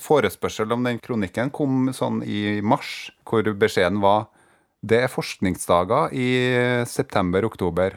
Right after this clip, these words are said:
Har du lyst til å skrive en kronikk? Vi har avtale med diverse aviser som kunne ha tenkt seg publisert kronikk, altså ha en sånn kronikkrekke da,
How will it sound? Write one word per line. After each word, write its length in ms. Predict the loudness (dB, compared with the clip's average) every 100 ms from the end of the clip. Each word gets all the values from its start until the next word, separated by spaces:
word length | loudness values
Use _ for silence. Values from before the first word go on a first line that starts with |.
| -4
Har 240 | 0 0
du 140 | 0 -4
lyst 480 | -6 -10 -14 -20 -20 _
til 140 | -4 0
å 220 | 2 0
skrive 400 | -2 -6 -2 -2
en 80 | -4
kronikk? 540 | -2 0 0 -4 -20 -20 _ 0
Vi 100 | 2
har 340 | 4 4 2 2
avtale 580 | 0 0 -2 -2 0
med 320 | 0 -2 -2 -2
diverse 400 | -4 -4 -4 -2
aviser 600 | 0 -2 -6 0 0 -2 _ _ _ -10
som 140 | -6
kunne 220 | -2 -2
ha 20 |
tenkt 280 | 0 -4 -2
seg 80 | -4
publisert 680 | -2 -6 -4 -2 0 -2 -6
kronikk, 400 | -8 -4 -4 -4 _ -4
altså 320 | -4 0 0
ha 80 | 0
en 80 | -2
sånn 160 | -6
kronikkrekke 1300 | -6 -4 -4 -6 _ -4 0 2 2 -2 -8 _ 0
da, 80 | 2